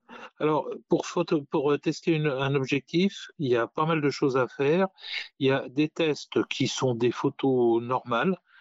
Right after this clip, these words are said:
parce qu'avec ça, on voit déjà pas mal de, de, pas mal de, de résultats sur ce que donne un, un objectif.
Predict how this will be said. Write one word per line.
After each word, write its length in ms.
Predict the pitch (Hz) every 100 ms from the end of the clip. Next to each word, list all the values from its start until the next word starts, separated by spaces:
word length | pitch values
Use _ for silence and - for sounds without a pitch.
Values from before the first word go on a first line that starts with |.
| _
parce 140 | -
qu'avec 280 | - 113 117
ça, 160 | - 135
on 80 | 117
voit 160 | 113
déjà 240 | 110 104 104
pas 140 | 123
mal 180 | 170 165
de, 360 | 131 120 117
de, 100 | 113 -
pas 100 | 135
mal 200 | 143 135 -
de, 260 | 117 117 107
de 60 |
résultats 800 | 113 127 127 139 135 - 147 135 _ - - - -
sur 400 | - - 135 -
ce 80 |
que 140 | - 127
donne 280 | 131 139 127
un, 220 | 113 104
un 160 | 113 120
objectif. 840 | 113 110 113 - 156 220 - -